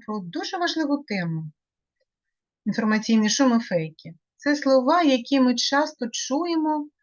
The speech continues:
але не завжди знаємо, що вони означають. Тож давайте розберемося разом. Що таке інформаційний шум? Інформаційний шум — це коли навколо нас занадто багато інформації.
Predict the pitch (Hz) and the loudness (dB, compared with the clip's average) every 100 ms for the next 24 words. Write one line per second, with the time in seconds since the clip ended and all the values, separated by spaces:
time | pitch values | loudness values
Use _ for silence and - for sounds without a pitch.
0 | _ _ 208 226 262 254 233 208 196 202 | _ _ -2 2 4 4 2 -2 -6 -4
1 | 277 262 262 262 180 156 147 147 - - | -6 -2 -2 0 -2 -4 -6 -8 -10 -2
2 | 302 294 294 285 277 254 247 - 180 151 | 0 2 4 4 2 -2 -6 -8 -8 -8
3 | 151 - _ _ _ _ _ _ _ - | -10 -16 _ _ _ _ _ _ _ -6
4 | 285 381 220 202 190 262 277 277 180 180 | -4 -2 -2 0 2 0 0 -2 -2 -6
5 | 165 160 170 220 190 143 143 160 160 151 | -4 -6 -6 -6 -4 -4 -4 -8 -14 -16
6 | _ _ _ _ _ _ _ _ _ _ | _ _ _ _ _ _ _ _ _ _
7 | _ _ _ - - 359 427 - 320 277 | _ _ _ -10 -6 -4 -4 0 0 2
8 | 277 262 233 285 262 240 - - 165 147 | 2 2 2 0 2 0 -6 -8 -8 -8
9 | - _ _ _ _ _ _ _ _ _ | -10 _ _ _ _ _ _ _ _ _
10 | _ _ 214 208 247 247 240 262 247 240 | _ _ -8 -4 -2 -2 -2 -4 -4 -4
11 | - 415 415 - - 240 240 247 240 226 | -6 -6 -8 -12 -6 -6 -4 -6 -2 -2
12 | 220 - 233 214 214 302 320 202 208 202 | -4 -8 -8 -6 -4 -4 -4 -6 -6 -2
13 | 233 262 294 214 214 196 202 226 226 - | -4 -4 -8 -6 -6 -8 -6 -2 -2 0
14 | 262 233 160 - 165 160 | 0 0 -4 -10 -14 -14